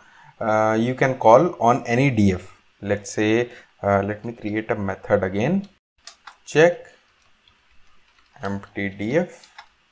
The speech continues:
and it will again accept a D F that will be of data frame type and return a data frame,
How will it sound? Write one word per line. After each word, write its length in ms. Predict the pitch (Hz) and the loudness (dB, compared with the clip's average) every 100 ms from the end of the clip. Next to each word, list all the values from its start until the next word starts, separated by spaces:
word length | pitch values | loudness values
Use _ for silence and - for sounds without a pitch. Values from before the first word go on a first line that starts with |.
| _ - - _ _ _ _ _ _ _ _ _ _ - - | _ -20 -20 _ _ _ _ _ _ _ _ _ _ -20 -8
and 680 | 104 104 104 107 107 107 - _ _ _ _ _ _ _ _ _ - | -4 -4 -4 -8 -10 -14 -16 _ _ _ _ _ _ _ _ _ -14
it 140 | 104 | -4
will 160 | 113 110 | 0 2
again 640 | 110 135 156 160 165 151 - _ _ _ - | 2 2 2 2 -2 -6 -20 _ _ _ -6
accept 560 | 101 - - 131 - | -6 -4 -2 -2 2
a 80 | 127 | 0
D 240 | 117 120 | 2 2
F 360 | 147 160 - - | 2 0 -4 -10
that 360 | 104 104 104 104 | 0 2 2 0
will 140 | 104 | -6
be 200 | 101 107 | -2 -2
of 280 | 107 104 - - - - _ _ _ 101 | -2 -4 -10 -20 -20 -20 _ _ _ -6
data 320 | 101 107 117 | -2 0 2
frame 420 | 120 - 127 131 127 | 0 -2 -2 -4 0
type 480 | 127 135 160 165 - - _ _ _ _ _ _ _ _ _ - | 4 4 2 -4 -16 -20 _ _ _ _ _ _ _ _ _ -10
and 320 | - 107 104 101 | -2 -2 0 -2
return 460 | 101 101 110 104 | -2 0 0 0
a 220 | 120 180 - - _ _ _ _ _ _ _ 95 | -2 -4 -10 -20 _ _ _ _ _ _ _ -4
data 320 | 107 101 101 | -4 0 -2
frame, 340 | 101 95 92 | -2 -6 -6